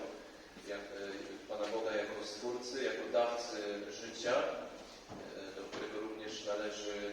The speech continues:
decyzja o tym, żeby człowiekowi życie zabrać. E, i człowiek, e, nie może tego momentu uprzedzać, ani przyspieszać, ani samemu, e, o nim decydować. E, podobnie też oczywiście,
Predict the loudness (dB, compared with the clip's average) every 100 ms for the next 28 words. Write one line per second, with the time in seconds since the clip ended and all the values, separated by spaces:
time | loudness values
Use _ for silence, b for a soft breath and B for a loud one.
0 | -4 -6 -8 -2 -2 -2 -4 -6 -6 -6
1 | -6 -6 -6 -4 -4 -4 -8 -8 -8 -6
2 | -4 -2 -2 -6 -10 -2 2 4 4 4
3 | 2 -2 -6 -10 -14 -14 -12 -10 -8 -8
4 | -6 -8 -6 -4 -4 -4 -6 -8 -6 -6
5 | -2 2 4 4 0 0 -4 -4 -2 -2
6 | -4 -4 -4 -4 -2 0 2 2 2 0
7 | -4 -6 -8 -10 -6 -4 -2 -4 -4 -4
8 | -2 -2 0 0 -2 -2 -8 -10 -12 0
9 | 2 6 6 4 2 0 0 2 2 6
10 | 6 10 10 10 4 0 -4 -6 -4 0
11 | 0 0 0 0 -2 -4 -6 -8 -10 -4
12 | 2